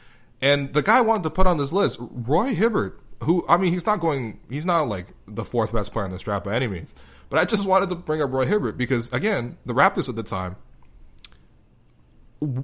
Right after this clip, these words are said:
had the opportunity to pick Roy Hibbert with the seventeenth pick, but instead they traded that pick to Indiana for Jermaine O'Neal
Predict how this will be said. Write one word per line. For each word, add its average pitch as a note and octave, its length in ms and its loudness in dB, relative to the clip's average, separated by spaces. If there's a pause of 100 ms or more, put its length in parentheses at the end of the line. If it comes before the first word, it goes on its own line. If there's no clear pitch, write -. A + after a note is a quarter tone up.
(120)
had G3 340 2
the G#3+ 120 2
opportunity E3+ 500 4
to C#3+ 100 2
pick E3+ 320 8
Roy C#3 240 2
Hibbert C3 360 -2 (300)
with A#2+ 180 -2
the A#2 60 -8
seventeenth C#3+ 540 -2
pick, G#2+ 340 10 (140)
but A#2 320 0
instead C#3+ 400 -2
they A#2 120 0
traded E3 420 0
that D#3 200 -2
pick - 320 6 (540)
to F#3+ 160 -2
Indiana D#3 600 0 (240)
for D3 240 0
Jermaine C3+ 560 -2
O'Neal B2 500 -4